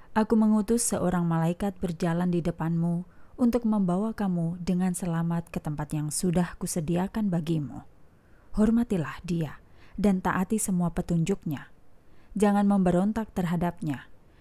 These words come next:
karena ia tidak akan mengampuni pelanggaranmu. Dia wakilku, ia memakai namaku. Tetapi "Apabila kamu menaati Dia dengan seksama dan mengikuti semua petunjukku,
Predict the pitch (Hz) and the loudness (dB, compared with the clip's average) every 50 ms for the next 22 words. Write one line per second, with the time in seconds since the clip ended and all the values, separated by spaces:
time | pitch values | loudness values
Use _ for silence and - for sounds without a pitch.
0 | - - - - 262 254 247 247 240 247 - - 202 180 165 160 151 147 156 - | -20 -16 -8 -2 0 2 4 4 4 4 2 2 0 2 2 2 0 -2 -6 -10
1 | - - - - - - - - 262 240 214 226 - - 214 247 - 277 262 247 | -14 -20 -20 -20 -20 -14 -4 0 2 4 4 4 2 2 0 0 0 0 2 2
2 | 233 214 208 202 196 185 - 202 202 220 233 214 - 196 175 151 156 151 160 147 | 2 2 2 0 0 0 0 0 2 2 0 0 -2 -4 -4 -2 -4 -4 -4 -4
3 | 147 156 160 151 143 123 - - - - - - - _ _ - _ _ _ _ | -4 -4 -4 -4 -6 -10 -12 -14 -20 -20 -20 -20 -20 _ _ -20 _ _ _ _
4 | - - - - - - 220 226 247 240 233 226 214 190 175 165 - - 175 165 | -20 -20 -20 -18 -8 -2 2 4 6 6 6 6 4 2 2 0 0 -2 -2 -2
5 | 160 - - 160 135 131 - - - - - - - - - - - - 190 185 | -2 -4 -6 -6 -6 -8 -8 -14 -20 -20 -20 -20 -16 -16 -16 -10 -2 2 4 4
6 | 175 170 165 165 165 156 151 151 180 - - 220 214 202 185 165 151 147 139 139 | 6 4 4 2 2 2 0 0 -2 -2 -2 -2 0 0 0 -2 -2 -4 -8 -10
7 | - - 117 117 - - - - _ _ _ _ _ _ _ _ _ _ _ _ | -12 -12 -14 -14 -14 -18 -20 -20 _ _ _ _ _ _ _ _ _ _ _ _
8 | _ - - 196 180 - 175 165 165 - 175 170 170 170 170 - - - - - | _ -8 -4 -4 -2 0 0 -2 0 0 2 2 2 0 -4 -8 -14 -18 -16 -8
9 | - - 220 208 220 208 190 214 208 208 214 208 - 208 208 208 208 196 196 180 | -4 -2 2 2 2 4 4 4 4 4 2 2 0 0 2 2 2 2 2 2
10 | 175 175 - 202 202 - - 226 190 185 202 196 190 185 185 180 175 170 165 - | 0 0 0 -2 -2 0 0 -2 0 0 0 2 2 2 0 0 0 0 -2 -4
11 | 185 175 - - - 165 160 165 170 170 170 170 170 165 - - - - - - | -6 -8 -6 -6 -4 -2 -2 0 0 0 0 -2 -4 -6 -12 -20 -20 -14 -6 0
12 | 190 202 202 196 190 190 185 190 190 180 - 190 185 - 196 185 - - 190 175 | 2 4 4 4 4 2 2 2 2 0 0 -2 0 0 0 0 0 0 0 0
13 | 170 180 185 180 - 190 - - 180 170 165 196 202 - - - - 139 135 | 0 0 -2 -2 -4 -4 -2 -2 -2 0 0 0 -2 -2 -6 -10 -10 -10 -10